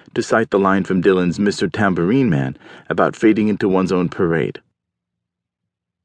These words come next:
By the time he attended a drunken gathering of Canada's poets, one week after New Year's Day of nineteen sixty-six, Dylan was all he wanted to talk about.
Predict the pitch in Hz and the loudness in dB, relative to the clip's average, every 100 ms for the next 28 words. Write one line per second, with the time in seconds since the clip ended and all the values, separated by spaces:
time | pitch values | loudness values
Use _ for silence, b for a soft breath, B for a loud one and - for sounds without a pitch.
0 | - 107 113 143 156 175 143 - 98 85 | 2 4 4 4 4 4 2 0 0 0
1 | 80 82 107 131 - 135 90 87 76 78 | 0 0 0 2 2 0 0 0 0 0
2 | 76 76 - 95 98 95 - - 62 - | -2 -2 -2 0 0 -2 -4 -4 -4 -6
3 | - _ _ 110 127 151 139 131 113 107 | -14 _ _ 2 4 4 2 0 -2 0
4 | 98 101 98 92 92 90 78 80 80 87 | 0 2 2 0 0 0 2 0 -2 -2
5 | 78 73 - - - - 73 - - _ | -4 -4 -6 -8 -4 0 0 -2 -14 _
6 | _ _ - - 123 76 65 82 - - | _ _ -4 0 2 2 0 -4 -2 0
7 | 98 107 117 98 92 80 - 67 - - | 2 2 2 0 -2 -4 -4 -4 -6 -10
8 | - - | -12 -16